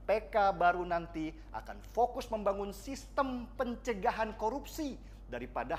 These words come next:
hanya sibuk dengan O T T sebagai citra dirinya. Nah, sesudah masalah perizinan itu sudah dibangun panglima-panglima perangnya,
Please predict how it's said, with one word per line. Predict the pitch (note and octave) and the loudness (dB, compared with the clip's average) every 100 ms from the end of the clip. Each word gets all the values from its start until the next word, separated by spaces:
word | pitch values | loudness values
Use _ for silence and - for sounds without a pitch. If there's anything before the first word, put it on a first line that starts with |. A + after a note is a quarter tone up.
| B2 | -4
hanya | B2 A2+ | -10 -10
sibuk | - B3 A#3 C4+ B3+ - - | -8 -6 -2 -4 -4 -14 -10
dengan | A#2 G#2+ A2+ - | -8 -8 -10 -8
O | C3 | -10
T | - D#3 D#3 | -4 -6 -4
T | D#3 D3 | -6 -6
sebagai | - B2 A#2 A2+ A#2+ A2 - - | -8 -12 -10 -8 -10 -12 -12 -8
citra | A3 - - C3 A2 G#2+ | -6 -4 -2 -2 -2 -6
dirinya. | - - - - - - - - - - - - - - | -10 -10 -8 -6 -4 -4 -2 -2 -2 -4 -4 -6 -6 0
Nah, | G#3+ F#3+ - - - - - - | 2 0 -4 -10 -12 -12 -14 -4
sesudah | A#3+ A3+ C#4+ B3+ D4 A#3+ | -2 -2 6 8 8 6
masalah | B3+ B3+ B3+ B3+ | 2 6 6 6
perizinan | B3+ B3 G3+ A#3 A#3+ | 4 0 2 2 2
itu | A#3 C4 | 0 -4
sudah | - A3+ G3+ | 0 0 0
dibangun | F3+ F3 A#3 B3 A#3 F#3+ - | 2 4 4 4 0 0 6
panglima-panglima | G3 G#3 G3+ A3 D#4 E4 C#4 A3+ - - G#3+ G#3 G3 G3 F#3+ F#3 F#3+ | 8 8 4 2 2 4 6 6 6 8 8 6 4 6 6 4 6
perangnya, | F3 F3+ F#3 F#3+ F#3+ | 8 6 6 6 4